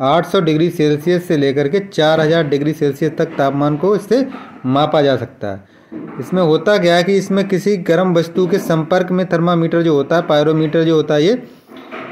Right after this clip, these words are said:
इसको किसी वस्तु के संपर्क में नहीं रखना पड़ता, बल्कि इस पे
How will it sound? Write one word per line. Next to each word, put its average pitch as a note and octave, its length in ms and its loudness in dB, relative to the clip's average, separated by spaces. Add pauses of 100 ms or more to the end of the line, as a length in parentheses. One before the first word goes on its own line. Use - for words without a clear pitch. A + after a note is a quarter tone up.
(140)
इसको G#3+ 320 0
किसी G#3 300 -2
वस्तु F#3 280 0
के G3 100 -2
संपर्क F#3 500 0
में G3 100 0
नहीं D#3+ 120 2
रखना B2 240 0
पड़ता, A#2+ 280 -2
बल्कि D#3 600 -2 (300)
इस D3 160 -8
पे A#3 520 -2